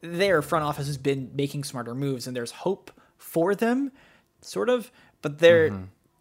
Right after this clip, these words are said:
Speaker 1: still bad. Um, basically, it's really, really terrible whenever your team is run by people who inho-, inherited a lot of money or inherited a team, because often the, they just don't understand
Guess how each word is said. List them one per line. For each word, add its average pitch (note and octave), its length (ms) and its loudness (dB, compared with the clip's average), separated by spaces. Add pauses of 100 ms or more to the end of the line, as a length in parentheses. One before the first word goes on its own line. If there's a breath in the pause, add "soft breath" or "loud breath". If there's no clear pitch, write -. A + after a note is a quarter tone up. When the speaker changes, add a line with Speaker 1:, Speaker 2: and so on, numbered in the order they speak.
(220)
Speaker 1:
still - 200 -18
bad. A2 420 -8 (100)
Um, B2 240 -6 (460)
basically, A#3+ 640 -2 (260)
it's A3+ 180 0
really, B3 380 -4 (180)
really G#3 220 -4
terrible D3 680 -2
whenever D3+ 320 -2
your C3+ 500 -2 (400)
team F3 260 -4
is C#3 160 -4
run C3+ 320 0
by A#2 160 -2
people C3 320 -10
who C#3+ 180 -4
inho-, A#2+ 260 -12
inherited E3+ 480 0 (280 loud breath)
a - 40 -12
lot D#3+ 220 4
of D#3 100 0
money D#3+ 420 -2 (200 loud breath)
or D#3 140 6
inherited C#3 420 0
a C3 60 -4
team, C3+ 400 -8 (320 loud breath)
because D#3+ 240 0
often F#3 400 0
the, D#3 100 0
they C#3 320 0
just C#3+ 320 -6
don't C#3+ 300 -2
understand B2 760 -6